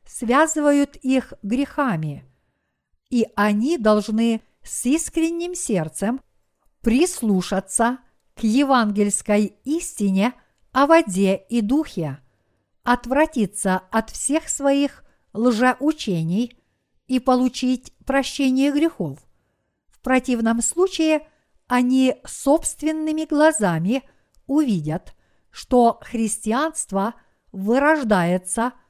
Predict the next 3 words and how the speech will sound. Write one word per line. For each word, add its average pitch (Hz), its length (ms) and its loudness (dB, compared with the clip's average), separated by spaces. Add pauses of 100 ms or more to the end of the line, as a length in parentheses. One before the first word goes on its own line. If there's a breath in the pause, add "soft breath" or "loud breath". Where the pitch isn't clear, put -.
(140)
в - 300 -20
полностью 302 920 2 (260 soft breath)
развращенную 240 1300 2